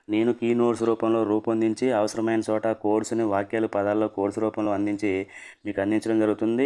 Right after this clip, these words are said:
కేవలం ఎగ్జామ్ ప్యాటర్న్స్‌లోనే, exam pattern of view పాయింట్స్‌లోనే ఎలా అయితే ఎగ్జామినర్ అడగటానికి అవకాశం ఉందో అటువంటి టాపిక్స్ని నేను మీకు ఈ వీడియోలో రూపంలో అందించడం జరుగుతుంది.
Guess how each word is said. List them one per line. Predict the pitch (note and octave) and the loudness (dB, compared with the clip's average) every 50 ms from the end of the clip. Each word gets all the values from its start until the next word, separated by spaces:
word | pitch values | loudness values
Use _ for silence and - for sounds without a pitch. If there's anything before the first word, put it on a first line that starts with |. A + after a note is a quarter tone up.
| C#3+ B2+ | 0 0
కేవలం | - - G#2 G#2 A2 A#2 A#2+ B2 C3 B2 | -2 -2 0 0 2 2 2 2 2 2
ఎగ్జామ్ | A2 G2+ G2+ G2+ A2+ A#2 A#2 A#2 | 0 0 -2 0 0 0 0 0
ప్యాటర్న్స్‌లోనే, | A2+ - A2 A2 A2 - - A2+ A2 A2 G#2+ - A2 G#2+ G#2+ A#2 B2+ A2+ | -2 0 0 0 0 0 0 0 0 0 0 0 0 0 0 0 0 0
exam | G2+ G#2+ A2 A2+ | 0 0 -2 0
pattern | A2 A#2 A2 G#2 G#2+ G#2+ A2 | 0 0 -2 0 0 -2 -4
of | G#2 G2+ | -2 -2
view | G#2+ A2 A2 | 0 -2 0
పాయింట్స్‌లోనే | - - G#2+ G#2+ G#2 G#2 - G#2+ A2 G#2+ A2 G#2+ G2+ G2+ G2+ A2+ A2+ - - - - - - - - G2 | 0 -2 -2 -2 -2 -2 -2 -2 0 0 0 0 0 -2 -4 -6 -8 -10 -16 -20 -20 -20 -20 -12 -6 -2
ఎలా | F#2+ G2+ G#2 A2+ A#2+ | 0 2 2 4 4
అయితే | B2 A#2+ A#2+ B2 B2 A#2 A2 | 4 4 4 2 2 2 2
ఎగ్జామినర్ | G#2+ G#2 A2+ A#2+ A#2 A#2 A#2 A#2 A#2 A2+ | 2 2 0 2 2 2 2 2 2 4
అడగటానికి | A2+ G#2+ G#2+ G#2+ A2 A2 A#2 A#2 A2+ G#2+ A2 | 4 4 2 2 2 2 2 2 2 2 0
అవకాశం | G#2 G#2+ G#2 - A2 A2 - A2+ A2 | 0 0 2 0 0 0 0 0 0
ఉందో | G#2+ G#2+ | 0 0
అటువంటి | G2+ F#2+ G#2 G#2+ A2 A2 A2+ | 0 0 0 0 0 0 0
టాపిక్స్ని | - G2+ G2 G2+ G#2+ G#2+ G2+ - A2+ A2 G#2+ | 0 -2 -2 -2 -2 -2 -2 -2 -2 -2 0
నేను | G#2+ G#2+ G#2+ | 0 0 0
మీకు | G#2+ G#2+ G2 - A2+ G2+ G2 G2+ G#2+ - - - - - - - - - | 0 0 0 2 2 4 4 4 2 -2 -6 -16 -20 -20 -20 -20 -14 -10
ఈ | G#2 | -4
వీడియోలో | G2+ G#2 A2 A2+ A#2 A#2 A2+ A2 A2+ A2+ A2+ A2 | 0 2 4 4 4 4 4 4 4 4 2 2
రూపంలో | G#2+ G#2+ G#2 - A2 G#2 G#2 | 2 2 0 0 0 0 0
అందించడం | G2 G2+ G2+ G2+ - - G#2 G#2+ | 0 0 -2 -4 -4 -4 -2 0
జరుగుతుంది. | G#2 G#2 G2+ G#2 G2+ G#2+ G#2 G#2+ A#2 C#3 | 2 2 2 2 0 0 0 0 2 2